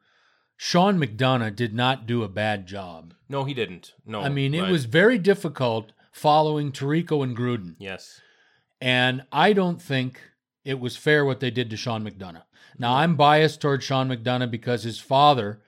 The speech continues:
Speaker 1: the legendary Will McDonough from the Boston Globe, who, who was the, one of the original insiders of the N F L,
Speaker 2: Mm.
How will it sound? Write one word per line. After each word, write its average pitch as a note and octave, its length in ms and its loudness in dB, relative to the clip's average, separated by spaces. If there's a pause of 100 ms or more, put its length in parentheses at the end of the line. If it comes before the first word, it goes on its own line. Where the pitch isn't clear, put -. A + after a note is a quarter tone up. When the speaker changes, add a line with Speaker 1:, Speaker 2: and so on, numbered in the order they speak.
(400)
Speaker 1:
the B2 80 -6
legendary B2 580 2
Will C3 240 0
McDonough A#2+ 440 -2
from A#2 120 -6
the A2 60 -6
Boston A#2+ 440 -2
Globe, A#2+ 400 0 (240)
who, A#2+ 200 -4
who A#2+ 240 -8
was C3+ 180 -2
the, B2+ 120 -4
one C3 200 -2
of D3 60 0
the C3+ 80 0
original C3 480 -2
insiders D3 720 0
of B2+ 100 -4
the B2 140 -4
N C3 80 -2
F C3 180 -6
L, C3+ 260 0
Speaker 2:
Mm. B2 180 -14